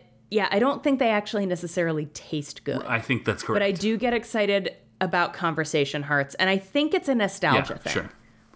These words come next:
Speaker 1: Which I think is why Kevin and his mom like the Necco wafers, because
Speaker 2: Right.
Speaker 1: they both remember them from their own
Speaker 2: Sure.
Speaker 1: childhoods. And so it's a nostalgia
Speaker 2: Right.
Speaker 1: thing.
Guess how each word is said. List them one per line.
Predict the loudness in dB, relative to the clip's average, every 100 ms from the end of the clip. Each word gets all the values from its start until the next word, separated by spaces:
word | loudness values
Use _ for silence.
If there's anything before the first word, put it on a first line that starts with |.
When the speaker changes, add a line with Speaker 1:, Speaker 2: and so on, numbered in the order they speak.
| _ -2
Speaker 1:
Which | 0
I | 2
think | 2 2
is | 2
why | 2 0
Kevin | 0 2 2 0
and | 0 2
his | 2 2
mom | 0 0 -2 -2
like | -2 -2
the | -2
Necco | -2 -2 -4
wafers, | -4 -4 -6 -8
because | -4 -2 2 2 0 -6 -14
Speaker 2:
Right. | -16 -16 _ _ _ _ _ 0
Speaker 1:
they | 2
both | 4 2 0
remember | 0 2 2 2
them | 0 0
from | 0
their | 0 2
own | 2
Speaker 2:
Sure. | 2 4
Speaker 1:
childhoods. | 4 2 0 0 -4 -12 -20 -20 -20 _ _ _ _ 0
And | 2 2 0
so | 2 2
it's | 2
a |
nostalgia | 0 -2 2 2 4 2
Speaker 2:
Right. | 2
Speaker 1:
thing. | 2 0